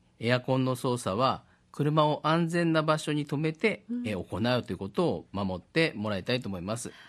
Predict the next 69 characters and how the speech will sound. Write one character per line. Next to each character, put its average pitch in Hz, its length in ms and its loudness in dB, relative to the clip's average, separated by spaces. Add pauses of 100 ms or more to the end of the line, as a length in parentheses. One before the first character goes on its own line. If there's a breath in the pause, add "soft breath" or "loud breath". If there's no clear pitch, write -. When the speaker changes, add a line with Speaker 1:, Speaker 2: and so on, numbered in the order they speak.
(180 loud breath)
Speaker 2:
本 - 180 0 (160)
当 403 80 2
に 359 420 2
ち - 80 -8
ょ 508 60 -2
っ 554 60 -12 (120)
と 330 140 2
の 233 100 2
動 262 220 -2
作 220 180 -4
な 190 100 -2
ん 185 60 -4
で 185 80 -6
す - 140 -18
け 190 120 -8
ど、 226 380 -2
一 285 100 -2
瞬 294 480 -4
目 294 200 -2
を 208 420 -2 (300 loud breath)
そ - 180 -6
ら 269 140 -2
し 285 120 -6
ま 262 200 -2
す - 120 -16
と、 208 360 -2
そ - 180 -4
の 320 160 4
間 311 260 0
に 302 300 0 (680 loud breath)
前 285 260 2
の 359 160 -2
車 330 340 0
が 311 300 2 (400 loud breath)
走 330 300 -4
っ 508 140 -6 (100)
て 330 200 2
い 294 120 2
る 392 120 4
だ 330 140 4
ろ 349 180 2
う 339 40 0
と 240 180 4
思 269 160 4
っ 320 80 -2
て 262 180 2
い 254 60 -2
た 254 120 2
ら、 254 140 2
急 403 300 2
に 415 160 6
止 370 100 2
ま 349 100 6
っ 359 80 0
て 339 440 2 (240 loud breath)
右 302 200 2
折 349 140 0
し - 160 0
よ 320 60 4
う - 40 -4
と 247 80 2
し - 80 -4
て 247 120 2
い 240 60 2
た 247 100 2
り 220 80 2
し - 80 -12
て、 226 220 2 (100)
「え 320 40 -4